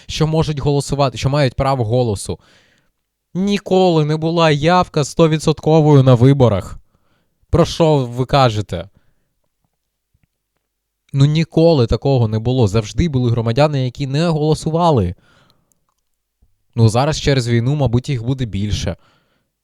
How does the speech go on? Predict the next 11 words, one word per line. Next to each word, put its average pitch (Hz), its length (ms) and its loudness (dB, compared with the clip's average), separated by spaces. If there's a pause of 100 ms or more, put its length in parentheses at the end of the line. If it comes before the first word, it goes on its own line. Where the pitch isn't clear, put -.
(920)
Ну 107 360 -2
і? 110 280 -2 (1000)
Давайте 123 340 2
взагалі 131 460 -2
у 135 120 -8
всіх - 380 -10
відберемо 117 440 -2
право 104 260 -4
вибору. 92 400 -10 (560)
Прекрасно. 104 840 -4 (640)
Коротше, 170 580 -2